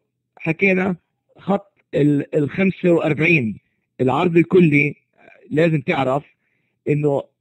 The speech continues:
العرض الكلي من السلع والخدمات يمثله خط الدخل. خط الدخل هذا الخط الأزرق،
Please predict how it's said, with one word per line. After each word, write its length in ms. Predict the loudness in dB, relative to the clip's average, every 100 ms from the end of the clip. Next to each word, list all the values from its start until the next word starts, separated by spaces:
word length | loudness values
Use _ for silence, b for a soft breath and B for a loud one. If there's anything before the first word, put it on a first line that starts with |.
| _
العرض 220 | -4 -2
الكلي 260 | -2 2 2
من 60 | 2
السلع 220 | 0 -4
والخدمات 580 | -2 -2 0 0 -2 -6 _ _ -4
يمثله 420 | 0 0 0 -2
خط 300 | -2 -4 -2
الدخل. 540 | -2 -2 -4 -4 -4 -8 _ _ _
خط 280 | -8 -6 -2
الدخل 420 | -2 -2 0 2
هذا 180 | 2 0
الخط 280 | -2 -2 -2
الأزرق، 600 | 0 0 0 -2 -4 -12